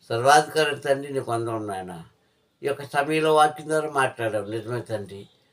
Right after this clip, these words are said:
అయ్యా, మాకు విరోధంగా ఉన్నది ఏది కూడా ఫలించకుండా ఉండాలంటే మేము ముందుగా నీకు లోబడి ఉండాలి. నీకు లోబడలేనప్పుడు నాయన, నీ మాట వినలేనప్పుడు, నీకు విరోధంగా ఉన్నప్పుడు,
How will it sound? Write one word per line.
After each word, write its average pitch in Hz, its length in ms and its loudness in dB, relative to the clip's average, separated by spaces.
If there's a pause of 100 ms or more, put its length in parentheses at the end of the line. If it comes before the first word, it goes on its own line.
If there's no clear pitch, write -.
(160)
అయ్యా, 123 260 0
మాకు 123 320 0
విరోధంగా 143 520 -2
ఉన్నది 139 240 -2
ఏది 165 300 4
కూడా 151 320 2
ఫలించకుండా 131 560 -4
ఉండాలంటే 117 640 -2
మేము 139 380 0
ముందుగా 151 340 -2
నీకు 131 180 -10
లోబడి 117 400 -2
ఉండాలి. 101 360 -12 (560)
నీకు 139 200 -2
లోబడలేనప్పుడు 170 1040 4 (440)
నాయన, 156 280 2
నీ 156 120 -2
మాట 143 300 2
వినలేనప్పుడు, 160 960 0 (240)
నీకు 131 180 -6
విరోధంగా 165 520 4
ఉన్నప్పుడు, 151 520 -2